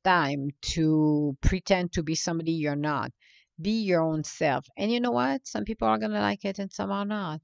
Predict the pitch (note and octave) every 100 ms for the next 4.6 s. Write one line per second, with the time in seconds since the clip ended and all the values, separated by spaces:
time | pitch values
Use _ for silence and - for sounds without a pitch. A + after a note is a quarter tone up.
0 | _ E3 E3+ D#3 F3 - - F3 E3 D#3+
1 | D#3 D#3+ D3 - - _ _ - _ _
2 | G3 G3 A#3 G#3+ G#3+ G#3+ G#3+ G#3+ - F3+
3 | F#3+ F3+ G3 F#3+ F#3 E3+ D#3 D#3 - E3
4 | D#3+ D3 G#2 - - -